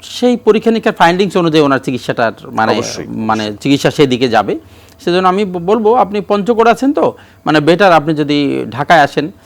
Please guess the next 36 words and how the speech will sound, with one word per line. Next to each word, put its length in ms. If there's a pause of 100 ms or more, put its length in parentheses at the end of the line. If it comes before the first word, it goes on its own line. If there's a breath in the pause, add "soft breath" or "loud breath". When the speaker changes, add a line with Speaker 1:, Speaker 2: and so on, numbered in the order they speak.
(200 soft breath)
Speaker 1:
অথবা 360
আপনি 300
মনে 240
করেন 420
আপনার 300
ওই 120
এলাকায় 260
বড় 200
মেডিকেল 340
কলেজ 160
Speaker 2:
রংপুর 200
Speaker 1:
আছে, 100
Speaker 2:
মেডিকেল 260
কলেজ 160
Speaker 1:
হ্যাঁ, 100
Speaker 2:
আছে। 100
Speaker 1:
ওইখানেও 360
আপনি 240
মনে 200
করেন 400
যে 220
দেখাতে 300
পারেন, 360
অথবা 260
ঢাকায় 280
আসলে 240
তো 340
মনে 140
করেন 160
Speaker 2:
অবশ্যই। 240
Speaker 1:
ঢাকায় 160
অনেক 220
সেন্টার 280
আছে, 200
আমরাও 240
আছি। 220